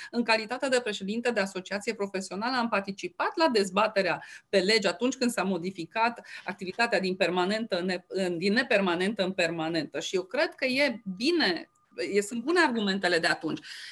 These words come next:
pentru că eu nu trebuie să am legătura cu o anumită instanță. Am fost aleasă, de exemplu, de curți, eu nu reprezint aici Curtea de Apel Cluj, eu reprezint toate curțile, interesele tuturor curților. Nu trebuie să pun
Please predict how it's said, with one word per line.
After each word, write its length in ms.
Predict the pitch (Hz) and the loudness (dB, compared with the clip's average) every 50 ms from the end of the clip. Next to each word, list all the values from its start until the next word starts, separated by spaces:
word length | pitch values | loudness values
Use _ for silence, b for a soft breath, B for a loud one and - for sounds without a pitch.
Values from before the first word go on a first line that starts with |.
| B B | B B
pentru 320 | 247 233 247 233 226 233 | 0 0 0 0 -2 -4
că 120 | 220 - 220 | -2 0 2
eu 200 | 220 220 226 233 | 2 2 2 2
nu 120 | 262 339 | 0 0
trebuie 340 | - - 381 359 330 294 277 | 0 0 -2 0 0 0 0
să 120 | - - | 0 0
am 140 | 220 220 226 | 0 0 0
legătura 540 | 208 208 196 190 185 185 - 196 202 196 196 | 2 2 2 2 0 0 0 0 0 0 0
cu 140 | 196 - 180 | 0 -2 0
o 40 | |
anumită 500 | 180 185 180 175 170 180 170 165 165 - | 0 2 0 0 -2 -4 -6 -6 -4 -4
instanță. 540 | 147 135 139 160 - - 165 160 156 - - | -4 -4 -4 -4 -4 -2 -2 -2 -2 0 -2
Am 80 | 208 - | -2 -2
fost 240 | - 254 285 - 269 | -2 -4 -2 0 0
aleasă, 320 | 240 254 247 247 - 214 | 2 2 0 0 -2 -4
de 80 | 202 185 | -2 -2
exemplu, 320 | 196 202 214 233 - 196 | -2 -2 -2 -4 -4 -2
de 140 | 196 165 165 | -2 -2 -2
curți, 460 | 165 _ - 196 254 320 - - - b b b b | -2 _ -6 -6 -6 -4 -6 -10 -14 b b b b
eu 140 | 214 240 | -2 -2
nu 120 | 277 320 381 | 0 0 2
reprezint 480 | 392 359 359 226 220 202 220 208 196 | 0 0 0 0 -2 0 0 0 0
aici 200 | 190 165 165 165 | 0 -2 -2 -4
Curtea 340 | - - 156 156 - 151 151 | -6 -10 -10 -8 -6 -4 -4
de 80 | 156 143 | -4 -4
Apel 280 | 156 160 - - 156 | -6 -6 -6 -6 -8
Cluj, 340 | - - - 277 262 226 - - | -8 -6 -6 -4 -4 -4 -4 -4
eu 160 | 175 185 175 | -2 0 2
reprezint 400 | 175 175 170 - 180 170 180 175 | 2 2 0 -2 -4 -4 -4 -4
toate 220 | - 180 - 202 214 | -4 -4 -4 -4 -6
curțile, 480 | - - 311 381 - - 285 220 - - | -6 -4 -4 -4 -2 0 0 0 0 0
interesele 720 | 196 196 202 196 180 165 208 254 330 - - 392 392 370 | 2 0 2 2 2 2 2 2 0 2 2 2 2 2
tuturor 500 | 370 311 269 - 247 208 202 208 196 - | 2 0 -2 0 2 4 4 4 4 2
curților. 600 | 208 202 196 196 190 175 170 156 - - - - | 0 0 0 2 2 2 2 2 0 -4 -10 -2
Nu 140 | - 294 359 | 2 2 2
trebuie 480 | 359 - 370 359 294 277 320 311 285 | 2 2 2 2 2 2 2 4 2
să 200 | 285 - - 226 | 2 4 2 2
pun 400 | 202 - - - 262 262 240 202 | 2 2 -2 0 2 4 4 2